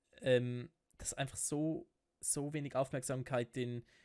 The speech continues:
DeFi Metachain Projekten gegeben wird. Jetzt haben wir so lange auf die Metachain gewartet. Es wurde verschoben, es wurde verschoben.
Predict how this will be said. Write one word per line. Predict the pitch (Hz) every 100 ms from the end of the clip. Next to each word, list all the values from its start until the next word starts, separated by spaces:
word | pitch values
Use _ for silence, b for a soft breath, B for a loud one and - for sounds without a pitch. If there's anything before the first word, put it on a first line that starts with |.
| - 151
DeFi | 135 123
Metachain | 139 160 - 143
Projekten | 135 131 135 139 131 123
gegeben | 127 131 151 143
wird. | 147 143
Jetzt | -
haben | 135
wir | 135
so | 131 170
lange | 160 151
auf | 139
die | 135
Metachain | 127 127 - 123
gewartet. | 117 110 110 117 120
Es | -
wurde | 143 139
verschoben, | 131 - 139 135
es | 131 139
wurde | 135
verschoben. | 131 127 135 131 135